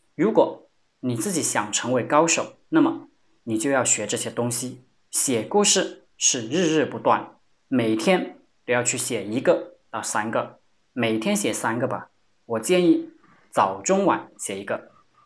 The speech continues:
每天三张图，持续三个月，持续六个月，那么你这个微信就丰富了，这个展示面就丰富了。聪明的人，他的每一个步骤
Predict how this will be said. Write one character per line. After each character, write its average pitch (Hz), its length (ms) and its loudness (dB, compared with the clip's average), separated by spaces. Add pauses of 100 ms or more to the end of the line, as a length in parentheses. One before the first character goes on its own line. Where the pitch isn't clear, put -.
每 123 240 2
天 190 200 0
三 185 200 0
张 175 200 2
图， - 320 -10 (400)
持 - 200 -2
续 - 440 0 (160)
三 101 280 -4
个 110 80 -6
月， 107 300 -6 (220)
持 - 180 0
续 - 480 2
六 160 240 6
个 135 140 0
月， 117 240 -4 (340)
那 202 140 2
么 180 100 4
你 135 160 2
这 170 140 0
个 165 100 2
微 147 240 6
信 165 420 0 (140)
就 117 140 -6
丰 156 340 4
富 180 180 2
了， - 280 -2 (360)
这 220 120 2
个 208 100 4
展 98 380 0
示 180 200 4
面 165 360 2 (160)
就 127 120 -2
丰 110 220 -4
富 117 160 -4
了。 - 260 -6 (480)
聪 226 300 2
明 160 180 8
的 135 120 4
人， 104 260 -8 (220)
他 151 160 0
的 147 80 2
每 123 320 2
一 101 120 -6
个 180 140 2
步 185 160 0
骤 - 360 2